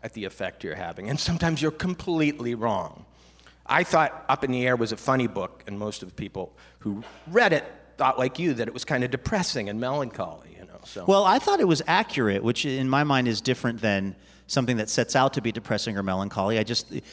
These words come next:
Speaker 2: didn't sugarcoat anything.
Speaker 1: Anything that's accurate about human beings is funny. Um,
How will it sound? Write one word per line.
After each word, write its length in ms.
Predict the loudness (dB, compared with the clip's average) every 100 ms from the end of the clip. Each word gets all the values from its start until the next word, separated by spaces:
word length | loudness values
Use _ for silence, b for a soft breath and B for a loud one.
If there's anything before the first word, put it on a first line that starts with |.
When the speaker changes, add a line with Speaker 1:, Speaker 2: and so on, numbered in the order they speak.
| B
Speaker 2:
didn't 300 | 0 4 4
sugarcoat 520 | 4 4 4 2 2 2
anything. 560 | 0 -4 -10 -12 -14 B B -2
Speaker 1:
Anything 440 | 2 2 4 6
that's 180 | 4 2 2
accurate 500 | 2 2 2 2 2 0
about 280 | 2 2
human 260 | 2 2 2
beings 380 | 2 2 0 -6 -8
is 140 | -8
funny. 420 | -4 -2 -4 -8 -18 -20 B B B
Um, 480 | 2 6 6 4 2